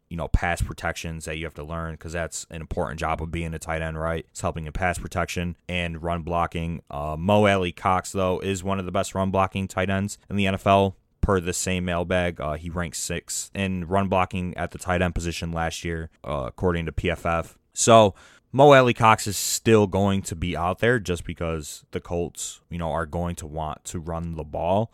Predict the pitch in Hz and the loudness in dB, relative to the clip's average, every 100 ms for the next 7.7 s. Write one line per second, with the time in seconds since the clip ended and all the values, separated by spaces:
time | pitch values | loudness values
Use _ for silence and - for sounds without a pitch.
0 | - 69 55 - 95 87 - - 123 110 | -8 -8 -8 -4 -2 -2 -4 0 2 2
1 | 98 - 90 92 - 87 80 85 85 - | -4 0 0 0 0 -4 0 -2 -2 -6
2 | 80 85 85 87 87 80 - 90 92 92 | -8 -6 -4 -4 -6 -8 -8 -2 0 0
3 | 90 - - 98 95 - 113 104 - 95 | -2 -4 0 2 2 0 -2 -2 -4 -8
4 | - 76 95 90 85 76 85 82 82 87 | -6 -6 -4 -6 -6 -4 -2 -2 -4 -6
5 | 92 - 87 85 78 _ _ - 87 85 | -6 -2 -2 -2 -6 _ _ -12 -8 -6
6 | 82 78 - 87 82 - 80 - 82 87 | -6 -6 -6 -4 -4 -6 -8 -4 -2 0
7 | 92 - 90 98 107 110 113 | -2 -2 -2 -2 2 2 2